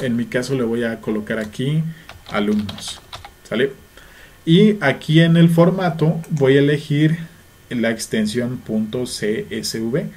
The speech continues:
que está por aquí, que se llama Text C S V, ¿sale? Listo, ya está. Lo voy a guardar aquí en el escritorio para que pueda yo entrar más rápido al archivo y le doy en guardar.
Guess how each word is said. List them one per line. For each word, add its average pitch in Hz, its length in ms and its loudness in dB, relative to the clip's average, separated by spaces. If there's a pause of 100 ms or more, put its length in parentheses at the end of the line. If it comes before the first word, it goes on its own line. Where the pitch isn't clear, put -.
(140)
que - 80 -8
está 107 220 -8
por 104 180 -6
aquí, 120 220 -6
que - 140 -8
se 107 120 -6
llama 107 300 -6
Text - 340 -8 (500)
C 107 300 -4
S 104 140 -8
V, 107 140 -8 (420)
¿sale? - 220 -8 (920)
Listo, 123 400 -2 (320)
ya 110 140 -4
está. 160 520 -4
Lo 113 180 -2
voy 120 200 -2
a 131 80 0
guardar 120 340 0
aquí 113 180 -8
en 120 60 -6
el 123 120 -6
escritorio 139 560 -4
para 101 380 -8 (240)
que 113 120 -6
pueda 110 300 -2
yo 107 180 -4
entrar 104 340 -6
más 104 180 -4
rápido 110 320 -6
al 117 100 -4
archivo 135 480 -4 (540)
y 107 60 -8
le 101 120 -8
doy 98 200 -10
en 101 100 -14
guardar. 107 340 -10